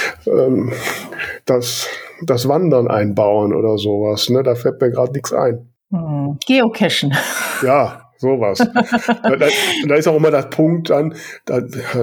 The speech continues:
Speaker 1: ist meine Faulheit. Ich guck natürlich dann auch immer nach Themen, wo ich, ja, zumindest ein bisschen was drüber weiß oder was drüber schreiben könnte. Also,
Speaker 2: Hm.
Speaker 1: ich könnte ihn jetzt nicht zum, was weiß ich,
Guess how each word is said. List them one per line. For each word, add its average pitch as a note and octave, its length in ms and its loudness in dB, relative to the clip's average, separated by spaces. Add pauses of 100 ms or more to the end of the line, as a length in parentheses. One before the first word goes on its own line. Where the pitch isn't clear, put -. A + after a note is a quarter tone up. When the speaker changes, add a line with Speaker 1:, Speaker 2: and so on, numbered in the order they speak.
Speaker 1:
ist - 160 -6
meine A2 220 0
Faulheit. C#3+ 540 4
Ich A#2 140 -4 (220)
guck - 180 -2
natürlich B2 300 0
dann B2+ 120 2
auch - 120 2
immer C3 220 4
nach A#2+ 160 0
Themen, C3 560 0 (960)
wo A#2+ 160 2
ich, - 340 -2 (720)
ja, A2+ 280 2
zumindest A#2+ 340 2
ein A2+ 40 -2
bisschen B2+ 300 2
was G#2+ 180 2
drüber G#2 300 2
weiß A#2 380 4
oder G#2 160 4
was G2+ 120 0
drüber G2+ 200 0
schreiben A#2 420 0
könnte. G#2 300 0
Also, G2+ 340 -2 (340)
Speaker 2:
Hm. F#3 240 0
Speaker 1:
ich - 180 -4
könnte A#2+ 240 2
ihn A2 100 2
jetzt A2 240 0
nicht A#2 240 0
zum, G#2+ 180 0
was G2 160 0
weiß G2+ 220 0
ich, - 380 -4